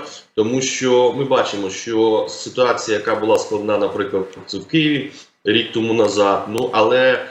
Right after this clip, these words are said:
ота допомога, яка надавалась Заходу, так чи інакше, вона вирішила багато питань.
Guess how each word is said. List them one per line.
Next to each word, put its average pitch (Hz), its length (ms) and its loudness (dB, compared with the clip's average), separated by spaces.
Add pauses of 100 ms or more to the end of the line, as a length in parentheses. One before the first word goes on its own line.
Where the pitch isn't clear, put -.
(180)
ота 117 680 0
допомога, 120 500 -2
яка 104 200 0
надавалась 104 440 2
Заходу, 113 360 -2
так 123 300 0
чи 117 100 -6
інакше, 120 460 2 (320)
вона 113 280 2
вирішила 120 640 0
багато 110 440 0
питань. 95 400 -2